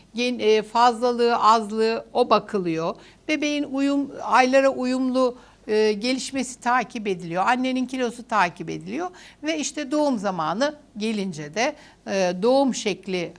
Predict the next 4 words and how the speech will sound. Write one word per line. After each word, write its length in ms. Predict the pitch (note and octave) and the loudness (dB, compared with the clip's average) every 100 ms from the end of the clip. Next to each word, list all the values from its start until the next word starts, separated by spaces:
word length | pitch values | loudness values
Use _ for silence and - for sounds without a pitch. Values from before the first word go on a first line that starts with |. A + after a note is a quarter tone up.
| - | -8
hastayla 580 | F#3 F#3+ - C4 A3+ F3 | -6 -6 0 0 2 -4
konuşularaktan 1000 | - A#3 G#3 - E3+ D3 D3+ - E4+ E4+ | -6 -6 -6 -6 -4 -2 -4 -6 -6 -4
karar 400 | D#4 C4+ G#3+ F#3 | 0 2 2 0
veriliyor. 460 | D#3+ C#3 C3+ C3+ | -6 -10 -12 -14